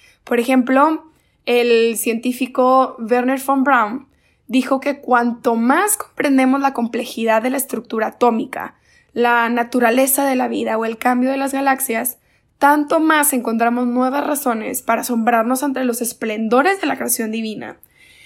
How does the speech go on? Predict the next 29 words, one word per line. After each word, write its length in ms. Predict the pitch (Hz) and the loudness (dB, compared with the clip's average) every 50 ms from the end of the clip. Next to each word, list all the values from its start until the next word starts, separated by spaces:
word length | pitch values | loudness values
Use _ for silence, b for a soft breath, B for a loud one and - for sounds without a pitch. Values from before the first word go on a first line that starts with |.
| b b b | b b b
El 180 | 247 254 269 | 0 2 4
hombre 480 | 285 302 302 311 339 359 381 381 - _ _ - | 4 4 4 4 4 2 0 -2 -6 _ _ -4
tiene 320 | - 285 285 285 294 311 | 0 2 2 2 2 0
necesidad 580 | 320 330 320 - 254 233 - 233 233 233 240 233 | 0 -2 -4 -4 -6 -4 -2 0 0 2 2 0
de 140 | 269 262 | -2 -4
fe 380 | 254 - - - 247 269 294 294 | -4 -6 -4 -2 0 0 0 -2
como 260 | - 247 226 226 220 | -2 -4 -2 -2 -4
tiene 240 | 220 - 233 233 240 | -4 -4 -4 -2 0
necesidad 520 | 262 269 262 254 233 - 226 214 208 208 | 0 -2 -2 -2 -4 -4 -4 -4 -4 -4
de 100 | 208 - | -6 -10
paz, 540 | - - - 240 254 262 - 302 - - - b b b b b b b b | -6 -2 2 4 4 4 2 0 -2 -6 -8 b b b b b b b b
de 200 | - 214 220 220 | -8 -4 0 2
agua 540 | 226 233 247 240 233 247 247 262 285 - - - | 4 4 4 2 2 2 2 2 2 -2 -4 -4
y 100 | 247 247 | -4 -4
de 120 | 214 208 | -2 -2
aire. 460 | 214 202 196 175 - - - - - _ _ _ _ _ _ _ _ | -2 -4 -4 -4 -8 -10 -12 -16 -18 _ _ _ _ _ _ _ _
Todos 440 | - 302 285 285 285 294 302 285 - | 2 4 6 6 6 4 2 0 -2
tenemos 320 | - 269 254 247 233 240 247 | -4 -2 -2 -2 -2 -2 -4
necesidad 420 | 254 262 247 233 - 233 220 214 | -6 -6 -6 -4 -4 -2 -2 -4
de 120 | 220 220 | -4 -8
creer 280 | - 226 - - - - | -8 -8 -8 -8 -8 -6
en 140 | 254 247 233 | -6 -6 -8
Dios. 380 | 240 - 233 - - - _ _ _ _ _ _ _ _ _ _ _ _ _ _ _ | -8 -10 -8 -8 -8 -8 _ _ _ _ _ _ _ _ _ _ _ _ _ _ _
Y 120 | - 240 240 | -4 -2 2
bueno, 280 | 233 240 247 233 208 | 2 2 2 2 0
fueron 420 | 214 - 240 247 285 294 294 277 - | 0 0 2 2 2 2 0 0 -2
precisamente 800 | 254 233 226 - - 254 247 254 285 302 302 302 294 254 226 226 | -4 -4 -2 0 0 0 0 0 0 0 0 0 0 0 -2 -2
las 240 | 220 202 - - - | -4 -4 -6 -8 -8
purgas, 680 | - - 254 262 254 233 226 226 226 240 254 - - | -6 -2 0 0 2 2 2 2 2 0 0 -4 -10